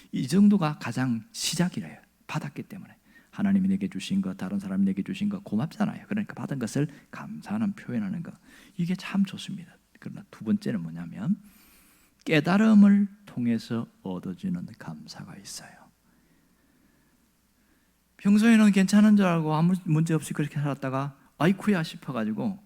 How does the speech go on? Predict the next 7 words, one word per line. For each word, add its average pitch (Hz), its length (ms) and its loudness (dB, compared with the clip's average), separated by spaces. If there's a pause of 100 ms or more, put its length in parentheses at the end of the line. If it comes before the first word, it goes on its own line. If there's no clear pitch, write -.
(520)
크게 240 480 -6
깨달음이 208 460 2
왔어요. - 440 -8
그래서 165 220 -6
감사하는 165 420 -10
사람이 - 240 -16
있습니다. - 520 -18